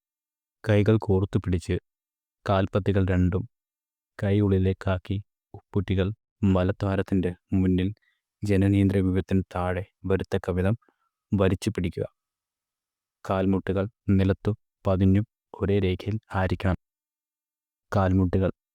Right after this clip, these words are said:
നിലത്തെടുക്കത്ത വിധം ചെറിയ ഒരു ആയം രണ്ട് തുടകൾക്കും കൊടുക്കണം. കാൽപ്പത്തികൾ ശരിക്കും വലിച്ചു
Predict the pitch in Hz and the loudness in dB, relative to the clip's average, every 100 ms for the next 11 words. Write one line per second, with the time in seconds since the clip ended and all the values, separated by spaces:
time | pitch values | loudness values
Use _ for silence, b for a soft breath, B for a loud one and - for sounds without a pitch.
0 | _ _ - 101 95 98 - 95 - 104 | _ _ -4 0 2 2 0 -4 -4 -4
1 | - 104 95 92 101 - _ _ _ - | -2 -2 0 0 -2 -6 _ _ _ 0
2 | 98 98 101 95 95 - - 98 95 92 | 2 4 4 2 0 -4 -6 -2 0 0
3 | 104 - _ _ _ 98 95 95 104 - | -2 -6 _ _ _ -2 2 4 2 2
4 | 92 92 95 - 110 - _ - 92 92 | 0 2 0 0 -4 -4 _ -2 0 2
5 | 95 90 113 _ _ _ _ _ _ _ | 0 -2 -4 _ _ _ _ _ _ _
6 | _ _ _ _ _ 101 98 98 104 - | _ _ _ _ _ -2 0 0 -2 0
7 | 95 95 - _ _ _ _ _ - - | 0 0 -6 _ _ _ _ _ -18 -6
8 | - 101 95 - 110 - _ _ _ 107 | -2 0 -2 -6 -10 -10 _ _ _ 0
9 | 98 95 92 | 2 0 -2